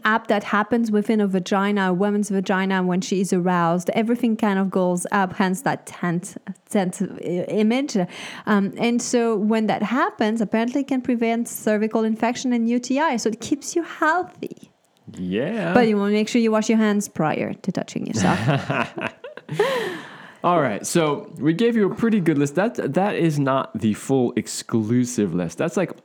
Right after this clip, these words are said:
Speaker 2: all the top ones. I'm sure if we kept digging and digging through the research, we'd find a few more. Um, but I think that's, that's a long enough list for you to realize that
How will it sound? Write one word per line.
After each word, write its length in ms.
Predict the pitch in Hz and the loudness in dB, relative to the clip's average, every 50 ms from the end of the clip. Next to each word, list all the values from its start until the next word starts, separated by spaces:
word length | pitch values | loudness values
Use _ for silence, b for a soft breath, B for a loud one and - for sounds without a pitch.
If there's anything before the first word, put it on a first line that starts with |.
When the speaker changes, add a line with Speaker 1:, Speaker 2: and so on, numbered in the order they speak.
| _ _ _ - | _ _ _ 0
Speaker 2:
all 180 | 123 139 147 | 0 2 2
the 100 | 139 123 | 2 0
top 380 | 117 - 117 113 120 131 - - | -2 0 0 2 2 2 2 0
ones. 260 | 135 135 131 131 131 - | 0 2 2 0 0 0
I'm 140 | - 123 131 | 0 -2 -2
sure 240 | 131 - - 170 170 | 0 0 0 2 2
if 160 | 165 147 - | 0 0 0
we 60 | 147 139 | -2 -2
kept 260 | - 151 - - 104 | 0 -2 -2 -2 0
digging 340 | 101 117 117 123 127 120 113 | 0 2 2 2 2 2 2
and 140 | 110 104 87 | 2 2 2
digging 300 | 107 101 110 113 110 107 | 2 2 2 2 0 0
through 160 | - 101 92 | 0 0 2
the 100 | 92 87 | 2 2
research, 420 | 95 101 101 - - 104 101 - | 2 0 0 2 0 0 0 0
we'd 180 | 95 92 92 85 | 0 -2 -2 0
find 280 | - 87 90 90 92 | 0 0 0 0 0
a 60 | 95 87 | -2 -4
few 260 | - - 95 90 92 | -4 -4 -4 -2 -2
more. 420 | 90 87 87 80 80 98 110 107 B B B B B B B B B B - | -2 -2 -2 -2 -2 -2 -2 -4 B B B B B B B B B B -8
Um, 240 | 95 92 92 85 - - | -6 -4 -4 -6 -2 -2
but 140 | 120 - | -2 0
I 120 | - 120 143 | 0 0 2
think 240 | 190 208 190 - - | 2 0 0 0 0
that's, 260 | 165 160 160 - 156 147 B B B B B B | 0 0 0 -4 -8 -10 B B B B B B
that's 180 | - 156 151 - | -2 0 2 2
a 60 | 151 | 2
long 400 | 139 135 127 139 151 160 165 170 | 4 4 4 4 4 4 2 2
enough 340 | 170 147 143 135 135 131 117 | 2 2 2 0 -2 -2 -2
list 400 | 113 120 120 120 117 110 - - | 0 2 2 2 2 0 -4 -8
for 160 | - 107 110 | -2 0 2
you 320 | 110 104 107 107 107 104 101 | 2 4 4 4 2 2 0
to 160 | 101 - 104 | -2 -2 -2
realize 600 | 98 95 104 104 101 98 95 92 92 92 92 85 - | 0 2 2 4 4 4 2 2 2 0 -2 -4 -4
that 240 | - 95 92 - | -4 -4 -4 -4